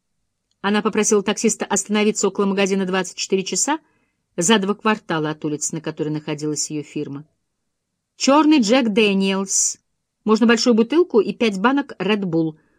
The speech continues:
бросила она заспанному продавцу. Он смерил ее взглядом с головы до ног. Бутылку и банки подал только после того, как она положила на стеклянный прилавок деньги. Доверия у него она не вызвала.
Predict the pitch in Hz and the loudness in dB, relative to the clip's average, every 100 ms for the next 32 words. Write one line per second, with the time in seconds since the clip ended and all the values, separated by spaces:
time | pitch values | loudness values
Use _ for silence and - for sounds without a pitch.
0 | _ 170 190 180 175 170 170 160 - _ | _ -2 0 0 0 -2 -2 -4 -8 _
1 | - 143 160 135 - 160 170 180 202 220 | -12 -4 -4 -4 -6 -8 -8 -8 -8 -10
2 | 220 - 135 - _ _ _ 359 - 370 | -10 -12 -12 -14 _ _ _ -10 -4 0
3 | 349 311 311 254 285 247 233 254 220 208 | 0 0 0 -2 0 0 0 0 0 0
4 | 196 135 - _ _ - 190 233 392 381 | -2 -6 -10 _ _ -2 0 4 6 6
5 | 269 311 294 247 262 254 233 233 220 208 | 4 4 0 0 0 2 2 2 2 0
6 | 202 185 156 165 269 254 165 147 143 123 | 0 0 -2 -2 -4 -4 -6 -4 -6 -4
7 | 131 170 190 - 139 131 127 131 165 185 | -6 -4 -6 -8 -8 -6 -6 -6 -6 -4
8 | 208 208 214 160 110 107 _ _ _ _ | -4 0 2 2 -2 -10 _ _ _ _
9 | _ _ _ _ _ - 180 175 214 277 | _ _ _ _ _ -4 0 4 4 4
10 | 175 - 147 143 131 127 - 165 185 185 | 2 0 -4 -6 -6 -8 -6 -8 -6 -4
11 | 220 277 - 226 220 | -4 -4 -6 -10 -12